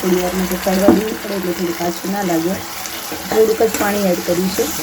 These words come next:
જેથી સાવ કોરા ના લાગે. તો સરસ મજાના હવે આપણે એને ચડવા દઈશું.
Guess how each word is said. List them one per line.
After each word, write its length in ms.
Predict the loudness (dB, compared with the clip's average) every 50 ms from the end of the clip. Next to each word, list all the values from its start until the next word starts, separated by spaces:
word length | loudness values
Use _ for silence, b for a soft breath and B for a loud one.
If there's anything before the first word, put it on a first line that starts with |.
| -6 -4 -6 -4 -4 -4 -4 -4 -2
જેથી 280 | -2 0 0 0 0 0
સાવ 140 | 0 0 0 0 0
કોરા 260 | 0 2 2 2 2 2
ના 100 | 0 2 2
લાગે. 220 | 0 0 0 0 -2 -2 -4 -8 -12 -12 -8 -4 -2 -2 -2 -2 -6 -8 -8 -10 -12 -12 -12 -10 -10 -10 -6 -6 -6 -6 -6 -10 -12 -14 -12 -10 -10 -8 -8 -8 -10 -10 -10 -12 -12 -12 -10 -8 -8 -8 -6 -8 -10 -10 -10 -12 -14 -14 -14 -14 -14 -12 -10
તો 60 | -6 -2 0
સરસ 300 | 0 0 0 0 -2 -4 -4
મજાના 400 | -4 -4 -4 -4 -4 -2 -2 -2 -2
હવે 120 | -2 -2 -4 -4
આપણે 240 | -6 -4 -4 0
એને 140 | 0 0 0 0 0
ચડવા 260 | 0 0 0 -2 -2 -2
દઈશું. 300 | -4 -6 -4 -2 -2